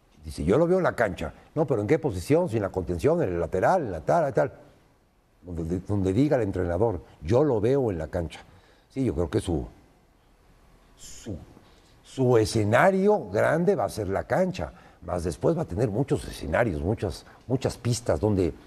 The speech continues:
donde poder dejar su huella. Es de los jugadores que, que qué bu-, qué bueno que regresan después de el señor Márquez y el señor Sánchez,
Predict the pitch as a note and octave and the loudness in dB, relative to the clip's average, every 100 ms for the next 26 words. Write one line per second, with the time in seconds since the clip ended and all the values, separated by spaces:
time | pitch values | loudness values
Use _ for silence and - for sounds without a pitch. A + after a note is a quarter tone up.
0 | - _ F#2+ A2+ A2+ F2 F2+ F2 D#2 F#2+ | -20 _ -4 -2 0 2 2 0 0 -2
1 | F2 D#2+ E2 C2+ - - - _ _ _ | 0 0 0 -4 -12 -20 -20 _ _ _
2 | _ F3 A3+ F#3 D#2+ E2 A2+ D3+ - F2 | _ -2 2 4 4 4 4 2 0 -4
3 | B1+ - - - - C#3 C3+ E2+ D3+ D3 | -6 -16 -20 -20 -6 -2 -2 2 2 4
4 | D#3 D3 G2 F2 F#2 G#2+ G#2+ B2+ - - | 2 0 -2 0 0 0 0 -2 -8 -20
5 | - _ F2 - C3 C3 A2+ F#2 D2+ - | -20 _ -12 -2 0 2 2 0 -2 -8
6 | - E2 E2+ F#2 A2+ G#2 G#2 - D#2 D2+ | -10 -8 -2 0 2 2 2 0 -4 -4
7 | D2 D2+ G2 - A#2+ B2 D#3+ - | -6 -2 -2 2 2 2 0 0